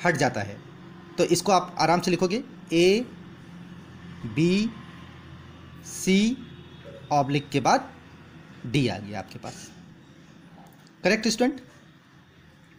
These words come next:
Next आता है D के बाद आपके पास क्या देखिए, plus है, तो आप plus को लिखिए, यहाँ पे फिर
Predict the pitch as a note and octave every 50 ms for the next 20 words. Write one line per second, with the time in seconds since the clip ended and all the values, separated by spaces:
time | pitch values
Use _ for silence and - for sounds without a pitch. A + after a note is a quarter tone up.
0 | - - - - - - - - - - _ _ D#3+ G#3+ B3+ - - A3+ A3 A3+
1 | A#3+ A#3 A#3+ B3 E3 B2 E3+ G#3 G#3+ A#3+ A#3 A#3 A#3 A#3 A#3 - A#3+ A#3+ A#3 A3+
2 | - A#3 G#3+ A3+ C4+ - - F3+ D#3+ D3 - - A#2+ G2+ - - _ _ _ _
3 | _ _ _ _ _ _ - C#3+ C#3 C#3 - D3+ D#3 D3+ - - E3 D#3+ E3 -
4 | E3+ F#3 - - _ - - - - _ _ _ _ _ _ _ _ _ _ _
5 | _ _ _ _ _ _ _ _ _ _ - - _ _ _ _ - C3+ C3+ C3
6 | D#3 C#3+ - F3 D#3+